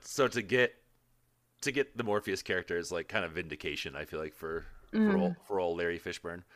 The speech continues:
Speaker 1: And,
Speaker 2: And is
Speaker 1: and he
Speaker 2: there anything more iconic than those clip-on sunglasses? I just
Speaker 1: Nothing.
Speaker 2: can't.
Speaker 1: Zero
Speaker 2: They're
Speaker 1: things.
Speaker 2: incredible. <laughs>
Speaker 1: Yeah. Or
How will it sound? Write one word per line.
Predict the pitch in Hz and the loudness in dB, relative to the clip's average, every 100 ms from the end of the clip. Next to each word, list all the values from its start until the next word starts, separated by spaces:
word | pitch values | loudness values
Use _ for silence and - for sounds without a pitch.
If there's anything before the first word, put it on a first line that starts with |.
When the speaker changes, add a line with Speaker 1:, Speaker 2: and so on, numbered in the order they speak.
| - - - - _ _ | -20 -20 -20 -20 _ _
Speaker 1:
And, | 226 233 | 4 8
Speaker 2:
And | 233 | 10
is | |
Speaker 1:
and | |
he | 233 | 10
Speaker 2:
there | 247 | 10
anything | 220 226 226 226 | 8 6 8 10
more | 202 202 | 12 10
iconic | 202 - 170 190 180 | 8 8 6 6 6
than | 185 | 8
those | 175 175 175 - _ - - | 8 8 6 -2 _ -20 4
clip-on | 196 180 175 180 | 6 10 8 8
sunglasses? | 170 170 175 180 175 196 196 | 6 6 8 6 6 2 4
I | 220 | 4
just | 185 185 - | 6 2 0
Speaker 1:
Nothing. | 185 | 0
Speaker 2:
can't. | 180 190 - _ 98 | 0 -2 -10 _ -4
Speaker 1:
Zero | 101 131 - | 6 10 10
Speaker 2:
They're | - | 8
Speaker 1:
things. | 110 | 4
Speaker 2:
incredible. | - 180 175 175 180 202 - - | 6 6 6 4 0 -2 -2 6
<laughs> | 359 | 8
Speaker 1:
Yeah. | 403 - - 466 - - | 8 6 6 4 4 0
Or | 587 | -2